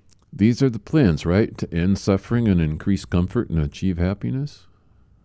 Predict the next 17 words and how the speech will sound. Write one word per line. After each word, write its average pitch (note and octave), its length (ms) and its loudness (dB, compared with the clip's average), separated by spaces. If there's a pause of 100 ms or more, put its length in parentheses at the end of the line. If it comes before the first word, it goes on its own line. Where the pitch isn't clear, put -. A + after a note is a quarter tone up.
(680)
Finally, G#2 640 2 (180)
to - 180 -8
end F#2+ 280 0 (100)
all G2+ 380 0
the C2 160 -6
crap F#2 500 -6
in E2 140 -2
one's F2 400 -2
life F2 320 -2
and D2 160 -4
gain E2 300 -2
power, F2 680 2
money, E2 580 0
sex, E2+ 560 -2
and D2+ 160 -2
the C#2+ 60 -4
fame, F2 580 -2